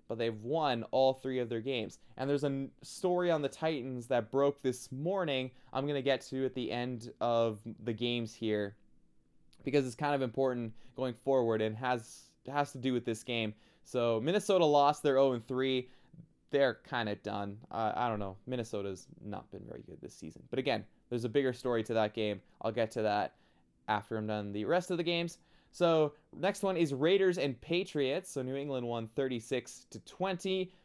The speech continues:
Pretty comfortable win over the Raiders. It was tough coming off a short week and the amount of injuries that they had piled up. But the Patriots,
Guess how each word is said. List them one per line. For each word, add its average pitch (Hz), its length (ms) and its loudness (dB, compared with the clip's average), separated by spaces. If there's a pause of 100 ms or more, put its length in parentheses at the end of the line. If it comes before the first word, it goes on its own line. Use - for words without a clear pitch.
(120)
Pretty 262 220 0
comfortable 160 520 2
win 143 320 -2 (240)
over 131 200 0
the 123 100 0
Raiders. 127 680 0
It 165 60 4
was 170 140 6
tough 185 300 2
coming 160 240 -4
off 147 160 0
a 127 40 -4
short 143 320 -2
week 139 440 -2
and 123 140 -6
the 123 60 -2
amount 127 220 -2
of 110 80 -2
injuries 127 440 -4
that 127 140 -6
they 127 120 -2
had 123 260 0
piled 123 340 0
up. 123 240 -2 (480)
But 117 360 0 (500)
the 127 80 -4
Patriots, 165 960 0